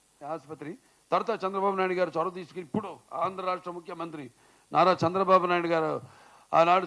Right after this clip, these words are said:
చొరవ తీసుకుని స్వరాజ్జీ, ఆ, టాటా ట్రస్ట్ అక్కడి నుంచి ఏడున్నర కోట్ల రూపాయలు వాళ్ళు ఇవ్వడం, దాంతో ఎంపీ ల్యాడ్స్ వీటిలో ఇవన్నీ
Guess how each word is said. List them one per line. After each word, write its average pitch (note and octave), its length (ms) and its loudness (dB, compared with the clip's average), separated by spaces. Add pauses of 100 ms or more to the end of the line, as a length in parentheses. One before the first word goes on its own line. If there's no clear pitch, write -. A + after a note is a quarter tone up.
చొరవ F3 140 2
తీసుకుని F3 360 -10
స్వరాజ్జీ, E3+ 600 -8
ఆ, C#3 460 -14 (500)
టాటా E3+ 320 0
ట్రస్ట్ D3 480 -4 (1400)
అక్కడి F3 240 -4
నుంచి F3+ 160 -4
ఏడున్నర F3+ 360 -2
కోట్ల E3 260 -6
రూపాయలు E3 460 0 (920)
వాళ్ళు D#3+ 220 4
ఇవ్వడం, F3 340 0 (520)
దాంతో F3 360 2
ఎంపీ E3+ 220 -8
ల్యాడ్స్ E3 300 -10
వీటిలో F#3 600 -8
ఇవన్నీ F3+ 460 -14